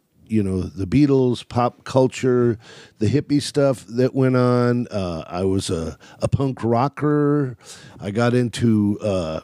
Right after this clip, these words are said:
rock, uh, very early on with, of course, you know, the Beatles, the Beach Boys, uh, all that stuff, Led Zeppelin. I got into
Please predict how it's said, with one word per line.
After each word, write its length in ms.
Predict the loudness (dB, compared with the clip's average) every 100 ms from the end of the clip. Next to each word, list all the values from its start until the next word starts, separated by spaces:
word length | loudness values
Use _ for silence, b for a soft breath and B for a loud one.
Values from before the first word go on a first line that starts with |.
| -12
rock, 580 | -4 2 4 2 0
uh, 300 | 0 0 0 -6
very 420 | -4 2 4 4
early 320 | 4 2 4 2
on 340 | 2 0 0
with, 240 | -2 -2
of 140 | -6 -8
course, 480 | 0 2 2 -4 -12 B B B B
you 180 | -2 0
know, 260 | 2 -2 -6 -12 _ -20 -20
the 200 | -10 -4
Beatles, 520 | 2 4 4 4 2
the 80 | -2
Beach 320 | 0 0 0
Boys, 720 | 0 4 4 4 2 -2 -8
uh, 440 | -10 -8 -6 -8 -12 -16 -20 _
all 200 | 2 4
that 160 | 4 0
stuff, 300 | 0 0 4
Led 200 | 2 2
Zeppelin. 460 | 2 0 2 0
I 80 | 0
got 220 | 0 0
into 560 | 0 -2 -2 0 0 -2